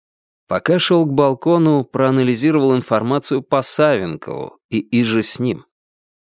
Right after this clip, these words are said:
Три года назад Борис Викторович, возможно, будущий вдохновитель боевой организации партии эсеров, которой ещё нет и в помине,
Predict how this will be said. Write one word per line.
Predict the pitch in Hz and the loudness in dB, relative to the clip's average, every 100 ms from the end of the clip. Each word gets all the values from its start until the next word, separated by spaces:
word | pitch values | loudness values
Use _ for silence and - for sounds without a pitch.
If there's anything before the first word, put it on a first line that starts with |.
| - | -2
Три | 131 | 0
года | 165 175 156 | 4 2 4
назад | 135 110 82 110 160 - - | 2 0 0 0 0 -4 -18
Борис | - 62 78 165 - | -12 -6 -2 -2 -2
Викторович, | 107 117 - 143 143 135 - - - | -2 -2 -2 -2 0 0 -4 -8 -8
возможно, | - 95 110 180 160 160 | -4 -2 0 2 2 2
будущий | 156 170 151 160 | 2 2 0 0
вдохновитель | 131 139 - 135 127 160 147 131 | 0 -2 0 -2 0 0 0 -2
боевой | 120 135 135 156 | 0 0 2 0
организации | 135 127 131 117 139 - 113 | 2 0 0 0 0 2 -2
партии | 107 131 120 - 82 | 0 -2 -2 -4 -6
эсеров, | - - 147 151 - - - - - | -2 0 0 -2 -6 -18 -20 -20 -6
которой | - 170 185 | -2 0 2
ещё | 180 - 160 | 2 2 2
нет | 165 156 | 2 2
и | 139 | -4
в | - | -2
помине, | 143 143 87 143 - | -2 0 -2 -6 -16